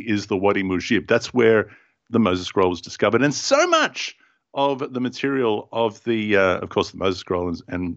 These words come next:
within the story of the, uh, wilderness wanderings and and, uh, and so on and so forth, deals with the land of Edom, Moab,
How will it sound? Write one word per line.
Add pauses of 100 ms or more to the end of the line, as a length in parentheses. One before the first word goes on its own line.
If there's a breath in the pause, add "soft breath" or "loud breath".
within
the
story
of
the,
uh,
wilderness
wanderings
and (520 loud breath)
and,
uh,
and
so
on
and
so
forth, (240 soft breath)
deals
with
the
land (120)
of (240)
Edom,
Moab,